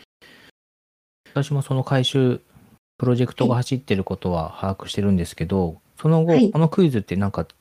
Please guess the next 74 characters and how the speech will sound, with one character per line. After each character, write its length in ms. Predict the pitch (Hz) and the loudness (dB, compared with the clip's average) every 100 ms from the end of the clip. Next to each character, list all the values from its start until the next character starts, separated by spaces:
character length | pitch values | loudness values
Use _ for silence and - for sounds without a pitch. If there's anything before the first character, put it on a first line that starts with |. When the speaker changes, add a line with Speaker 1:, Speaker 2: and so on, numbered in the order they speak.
| - | -10
Speaker 1:
具 80 | 104 | -2
体 160 | 127 | -2
的 160 | 131 135 | -2 -2
に 60 | |
も 280 | 135 113 76 | 0 0 -2
う 40 | - _ - | -10 _ -8
ど 120 | 131 | -6
こ 100 | - | -6
か 120 | 98 | -6
の 240 | 85 76 - _ _ _ _ | -6 -6 -12 _ _ _ _
企 160 | 131 113 | -6 -2
業 140 | 101 | -2
さ 160 | - 85 | -2 -6
ん 160 | 85 - _ _ - | -6 -10 _ _ -4
と 120 | 107 | 0
の 100 | 87 | 0
な 100 | 90 | -2
ん 40 | |
か 100 | - | -6
タ 140 | - 92 | -6 -4
イ 100 | 95 | -2
ア 40 | |
ッ 20 | |
プ 140 | - - | -6 -12
と 120 | - | -8
か 100 | 76 | -8
で 80 | 76 | -8
使 220 | - 92 | -6 -2
わ 100 | 92 | -2
れ 80 | 92 | -2
た 140 | 98 | -4
り 240 | 82 - - | -6 -10 -14
さ 160 | - | -8
れ 60 | 90 | -8
て 120 | - | -8
た 120 | - | -8
ん 80 | 76 | -6
で 60 | - | -8
し 120 | - | -12
ょ 40 | |
う 20 | 131 | -14
か？ 180 | - - _ _ _ _ _ _ _ _ _ | -16 -20 _ _ _ _ _ _ _ _ _
Speaker 2:
そ 100 | 349 | -2
う 20 | 320 | 0
で 100 | 226 | 2
す 140 | 220 | 2
ね。 160 | 196 190 | 2 2
ち 160 | - | 0
ょ 40 | 269 | 2
う 40 | |
ど 140 | 285 277 | 2 2
今 240 | 285 277 | 2 4
月 260 | 277 277 269 | 4 2 0
頭 420 | 262 254 254 262 | 0 0 0 0
か 160 | 226 | 0
ら、 280 | 190 170 - - | 0 0 -4 -4
は 180 | 226 | 2
い、 180 | 196 170 | 2 2
ま 100 | 185 | -4
た 220 | 185 175 175 | -2 -2 0
ク 140 | 190 | 0
イ 60 | 175 | 2
ズ 120 | 160 | 4
の 80 | 151 | 4
イ 120 | 147 | 4
ベ 120 | 147 | 2
ン 100 | 151 | 0
ト 120 | 156 | -2
が 220 | 143 - - | -2 -6 -6
始 240 | 175 165 | -2 0
ま 120 | 151 | 0
っ 20 | 151 | 0
て 120 | - | 0
る 320 | 160 - - | 0 -2 -10